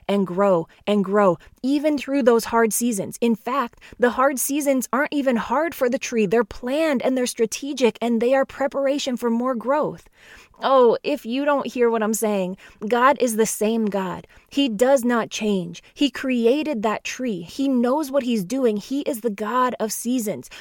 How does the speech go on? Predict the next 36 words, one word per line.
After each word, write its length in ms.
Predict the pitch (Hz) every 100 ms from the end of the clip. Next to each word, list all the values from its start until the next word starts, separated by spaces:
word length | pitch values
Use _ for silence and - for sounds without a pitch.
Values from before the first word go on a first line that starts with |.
| -
You 220 | 175 285 302
heard 360 | - 277 302
it 100 | 277
at 160 | 226 240
the 80 | 226
beginning. 420 | 214 240 226 160
For 220 | - 220 -
everything, 680 | 240 269 254 247 - 180 156
there 180 | 175 220
is 260 | 214 220 190
a 80 | 202
season. 580 | - 214 208 170 135 - _ - -
Those 300 | 240 302 269 -
aren't 200 | 233 175
my 220 | 170 175
words. 420 | 170 233 269 - -
They're 360 | 226 254 254 _
his. 800 | - - 277 269 190 156 - - _ - - _
Oh, 240 | 208 190 -
I 120 | 220
don't 200 | 226 262
even 140 | 285 254
want 140 | 226
to 40 | 202
stop. 360 | 214 160 - -
I 100 | 214
am 120 | 220
so 320 | - 214 302
ready 240 | 254 240
for 160 | 233 233
my 100 | 208
walk 300 | 196 196 208
tomorrow 320 | - 196 190
morning 400 | 196 190 185 185
and 240 | 196 196 180
what 160 | 220